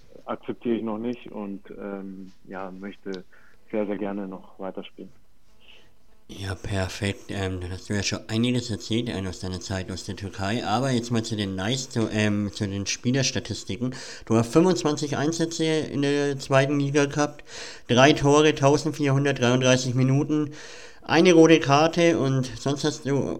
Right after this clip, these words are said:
Speaker 2: ab und, ein paar Spiele verletzungsbedingt,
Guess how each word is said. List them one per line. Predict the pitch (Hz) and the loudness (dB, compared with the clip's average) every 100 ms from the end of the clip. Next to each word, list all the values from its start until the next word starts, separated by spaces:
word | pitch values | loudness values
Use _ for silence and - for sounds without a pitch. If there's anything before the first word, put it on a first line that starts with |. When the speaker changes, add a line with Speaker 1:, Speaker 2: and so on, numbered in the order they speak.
| - | -6
Speaker 2:
ab | - 143 | 0 2
und, | 156 135 | 2 2
ein | - 95 | -4 -6
paar | 123 139 156 | 2 4 4
Spiele | - 151 151 143 | 2 4 6 6
verletzungsbedingt, | 135 127 127 139 135 120 107 107 | 4 2 2 2 0 0 2 0